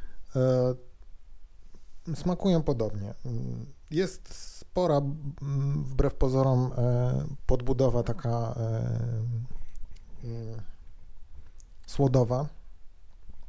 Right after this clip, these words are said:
Nie jest to piwo zbyt wytrawne. E, także słodycz. Ja, e, ja też znowu, to jest, e, nie, nie dodawałem tu, nie dodawałem?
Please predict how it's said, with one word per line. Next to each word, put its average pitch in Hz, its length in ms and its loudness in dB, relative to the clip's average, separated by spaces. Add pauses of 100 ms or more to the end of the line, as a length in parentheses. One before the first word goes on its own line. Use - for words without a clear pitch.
(220)
Nie 135 200 2
jest 127 200 -2
to 117 80 -2
piwo 117 540 -2
zbyt 110 260 -2
wytrawne. 113 560 -2 (1120)
E, 117 580 6
także 123 300 4
słodycz. 135 480 4
Ja, 139 300 6
e, 135 380 2
ja 135 120 4
też 113 220 2
znowu, 110 320 2
to 113 140 0
jest, - 380 -4
e, 123 840 -4
nie, 131 100 4
nie 131 180 4
dodawałem 131 560 4
tu, 127 160 2
nie 123 160 4
dodawałem? 123 560 2